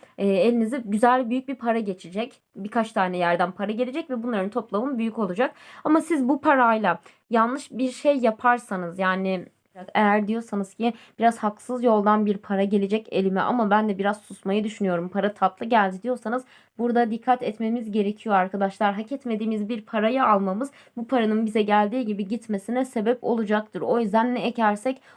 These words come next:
onu biçeceğiz. Bu konuya dikkat edelim arkadaşlar. Eğitim, kariyer anlamında da yine aynı şekilde, e, güzel bütün kısmetleriniz var. Ne istediğiniz, amaçlarınız neler?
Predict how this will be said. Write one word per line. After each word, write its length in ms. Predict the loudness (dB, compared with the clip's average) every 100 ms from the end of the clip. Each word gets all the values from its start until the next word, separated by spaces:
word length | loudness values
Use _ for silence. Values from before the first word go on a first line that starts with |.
| 0
onu 260 | 2 2
biçeceğiz. 460 | 0 -2 0 0 -2
Bu 60 | -2
konuya 340 | 0 2 2
dikkat 340 | 0 -2 -2
edelim 340 | -2 0 2 2
arkadaşlar. 680 | 0 0 -4 -4 2 2 2 -6 -12 -2
Eğitim, 360 | -2 0 -6
kariyer 540 | -2 0 4 4 4 0
anlamında 540 | 0 0 0 -2 0
da 40 |
yine 240 | 0 2 2
aynı 380 | 2 2 2 -2
şekilde, 600 | -8 -6 -4 0 0 -2 -14 _ 0
e, 720 | 2 4 4 4 2 2 -2 -6
güzel 640 | -2 2 4 4 4 -2
bütün 220 | -6 -10
kısmetleriniz 720 | -12 -6 -6 -4 -2 -2 0
var. 300 | 2 4 4
Ne 80 | 0
istediğiniz, 600 | -2 -6 -4 0 0 0
amaçlarınız 760 | 0 0 -2 -4 -2 0 0 0
neler? 380 | 2 2 2